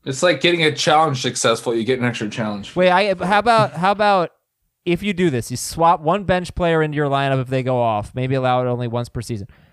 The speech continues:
Speaker 2: Has to be during the early games, either Thursday or, uh,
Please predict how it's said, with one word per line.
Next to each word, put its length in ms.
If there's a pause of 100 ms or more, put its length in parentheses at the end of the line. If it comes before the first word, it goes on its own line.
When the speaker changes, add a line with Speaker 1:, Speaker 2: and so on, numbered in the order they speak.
(1200)
Speaker 2:
Has 320
to 80
be 520 (520)
during 260
the 180
early 320
games, 540 (400)
either 260
Thursday 640
or, 240
uh, 420